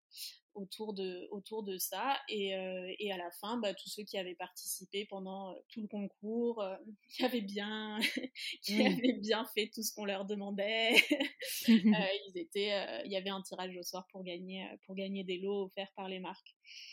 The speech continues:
Speaker 2: Est-ce
Speaker 1: Donc,
Speaker 2: que tu
Speaker 1: euh,
Speaker 2: peux, euh,
Speaker 1: ouais.
Speaker 2: nous repréciser pour, euh, ceux qui nous écoutent et qui connaissent pas du tout ce que c'est, euh, globalement, euh, les
Speaker 1: Ouais.
Speaker 2: yamas et les niyamas, s'il te plaît ?
Speaker 1: Oui, bah, <laughs>
Speaker 2: <laughs>
Speaker 1: c'est, bah, ça fait partie, euh, ça fait partie de,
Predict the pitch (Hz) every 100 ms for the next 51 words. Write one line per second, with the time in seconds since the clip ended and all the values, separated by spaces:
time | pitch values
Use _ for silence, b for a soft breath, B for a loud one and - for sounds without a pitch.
0 | B B _ 196 202 269 214 208 208 247
1 | 226 196 202 202 196 185 185 208 - 208
2 | - 190 214 202 180 170 170 165 165 -
3 | 202 - 175 165 175 202 - 175 - -
4 | 175 - 165 160 - 185 170 170 202 214
5 | - 175 - 190 190 156 156 160 175 190
6 | 175 160 165 170 185 165 156 165 160 156
7 | 160 160 160 165 165 175 160 151 156 156
8 | 151 156 - _ - - _ - - -
9 | - _ 240 247 427 440 214 220 294 -
10 | - 214 240 233 220 202 - 320 285 220
11 | 214 214 202 208 208 208 214 202 196 -
12 | 240 247 226 208 190 190 190 185 185 190
13 | - - 214 208 190 185 185